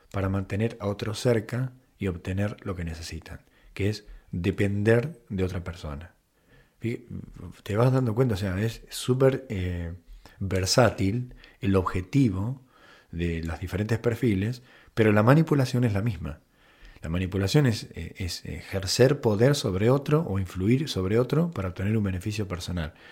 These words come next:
Por eso me pareció interesante plantear los, los principales, digamos, este, las principales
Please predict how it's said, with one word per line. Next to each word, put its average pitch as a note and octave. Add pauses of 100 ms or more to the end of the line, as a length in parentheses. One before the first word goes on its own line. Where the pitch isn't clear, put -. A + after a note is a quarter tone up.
(220)
Por G2+
eso B2
me B2
pareció A2 (200)
interesante A2 (760)
plantear G2
los, G#2
los G2
principales, G#2+
digamos, A2
este, E2+ (120)
las F2
principales A2